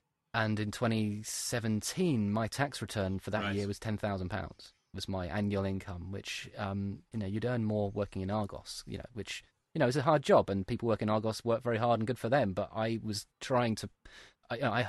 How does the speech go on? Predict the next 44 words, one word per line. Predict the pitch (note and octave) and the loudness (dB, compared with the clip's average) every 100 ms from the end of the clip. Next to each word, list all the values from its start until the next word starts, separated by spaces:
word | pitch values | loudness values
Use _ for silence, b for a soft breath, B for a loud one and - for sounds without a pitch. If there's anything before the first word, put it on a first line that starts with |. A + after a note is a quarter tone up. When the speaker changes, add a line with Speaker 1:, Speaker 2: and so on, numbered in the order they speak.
| - | -4
Speaker 1:
I | A#2 | -6
thought | - B2+ A#2 | 2 2 2
I | |
was | A2 | 0
sort | - A2+ | 0 0
of | A#2+ | 2
earning | B2+ B2+ | 4 6
enough | A2+ G#2+ | 4 2
money | A2 A2 G#2+ | 4 4 2
to | G2+ | -2
support | - G#2 - B2+ | -4 -4 0 0
myself | A#2+ G2+ A2 G2+ | 2 2 2 2
and | G#2 | 0
my, | G2 - | -2 0
my | A#2 G#2 | 2 6
wife, | A2 G#2+ - | 6 4 2
and | G2+ B B B | -6 B B B
we | A#2 | -4
were | A2 | 0
trying | B2 | 2
to | G2+ | 2
have | G#2 | 0
a | |
child, | - D#3+ A#2+ G#2+ | 2 6 8 6
and | G#2 | 4
suddenly, | - D3+ C#3 F#2+ F#2 A#2 - _ | 4 6 6 2 2 0 -4 _
for | - A2 | -10 -8
two | - C#3 | 0 2
years, | A2 C3+ G2+ | 4 4 2
I | |
was | G#2+ G2 - _ | 0 -2 -6 _
Speaker 2:
Yeah. | - D3 | -6 0
Speaker 1:
really, | G3+ F#3 A#2+ | 4 4 4
really | A#2 E3 C3 G#2+ | 6 6 6 4
up | A2 | 2
against | - A2 G#2+ G#2 | 0 -2 -2 -8
it | |
financially, | - G#2+ A2+ - E2+ - - B B B B | -4 -2 -2 -6 -10 -12 -20 B B B B
and | B2 A2 | 2 4
having | B2 | 2
to | A#2 A#2 | 0 2
write | A#2 A2 | 2 2
this | G#2+ - | 0 0
book | - C3+ G#2 - | 6 6 6 -2